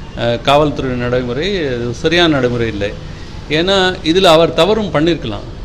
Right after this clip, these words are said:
அஹ், இல்லைன்னு சொல்லல. அஹ், அது தெரியாது நமக்கு, அது இன்வெஸ்டிகேஷன் பண்ண அப்புறம் தான் தெ-, தெரியும். ஆனா, அஹ், ஒரு கம்ப்ளைண்ட் வந்த உடனே இந்த மாதிரியே கூட்டின்னு போயிடுறதுங்கிறது,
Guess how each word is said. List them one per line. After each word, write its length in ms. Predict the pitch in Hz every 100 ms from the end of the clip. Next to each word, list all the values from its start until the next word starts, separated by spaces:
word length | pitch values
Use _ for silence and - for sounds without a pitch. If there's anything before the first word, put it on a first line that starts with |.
| -
அஹ், 60 | 117
இல்லைன்னு 400 | 127 147 143 143
சொல்லல. 400 | 127 110 101 139 156 - 151
அஹ், 560 | 147 143 139 135 131 123 - - -
அது 220 | 156 160 165
தெரியாது 380 | 170 185 143
நமக்கு, 280 | 117 101 98
அது 200 | 120 139
இன்வெஸ்டிகேஷன் 580 | 151 175 147 147 143 147
பண்ண 200 | 135 135
அப்புறம் 200 | 131 139
தான் 180 | 160 135 -
தெ-, 220 | 120 110
தெரியும். 300 | 131 127 98 - - - - - -
ஆனா, 420 | - 170 170 143 - - - - - -
அஹ், 500 | 147 151 147 143 143 143 - -
ஒரு 180 | 143 143
கம்ப்ளைண்ட் 380 | 165 175 220
வந்த 240 | 208 196 196
உடனே 380 | 180 185 190 196 190 180 160
இந்த 120 | 143
மாதிரியே 340 | 147 147 151 151 143 135 131 -
கூட்டின்னு 300 | 143 147 143 135
போயிடுறதுங்கிறது, 720 | 131 123 131 123 98 127 196